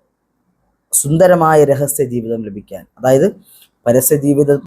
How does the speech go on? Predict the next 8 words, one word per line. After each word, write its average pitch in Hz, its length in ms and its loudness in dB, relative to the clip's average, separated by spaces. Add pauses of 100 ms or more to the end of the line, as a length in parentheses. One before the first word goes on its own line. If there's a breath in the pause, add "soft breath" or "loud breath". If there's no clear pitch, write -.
(140)
പാപമുക്തമായ 143 920 0
ജീവിതമാകുന്നതോടൊപ്പം 131 1400 -4
തന്നെ 170 240 -2 (760)
രഹസ്യ 190 320 2
ജീവിതത്തിലും 170 640 0 (120)
പാപമില്ലാത്ത, 147 840 0
തെറ്റില്ലാതെ 143 580 0
അള്ളാഹുവിനെ 160 760 0